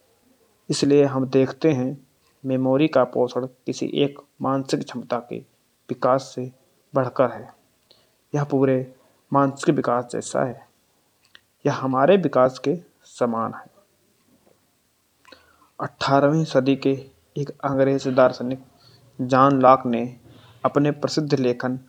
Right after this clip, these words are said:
मानवीय संबंध पर निबंध में साफ बताया है। वह कहते हैं, "मेमोरी वह शक्ति है जिनसे हम उन विचारों को पुनर्जीवित करते हैं जो अपना प्रभाव छोड़ने के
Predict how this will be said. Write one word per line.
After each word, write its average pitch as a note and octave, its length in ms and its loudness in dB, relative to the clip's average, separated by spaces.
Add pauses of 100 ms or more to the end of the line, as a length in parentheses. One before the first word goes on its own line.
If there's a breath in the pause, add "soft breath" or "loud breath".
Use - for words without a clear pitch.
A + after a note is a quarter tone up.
(460)
मानवीय C3+ 580 2
संबंध A#2 540 -2
पर A2+ 360 -6 (240)
निबंध B2 360 -2
में A2+ 300 -6 (420)
साफ A#2 440 0
बताया - 320 -6
है। - 240 -14 (800)
वह C#3+ 60 4
कहते C#3 360 -2
हैं, B2 300 -4 (600)
"मेमोरी B2+ 400 0
वह C#3 200 -2
शक्ति - 400 -12
है - 280 -14 (680)
जिनसे B2+ 280 -2
हम A#2+ 300 -4
उन E3+ 120 2
विचारों A2+ 460 2
को A2+ 160 -2
पुनर्जीवित A#2 720 -4
करते A#2 340 -4
हैं A#2 320 -10 (440)
जो B2+ 160 0
अपना B2 240 -4
प्रभाव A#2+ 380 -2
छोड़ने A#2+ 500 -4
के A#2+ 300 -6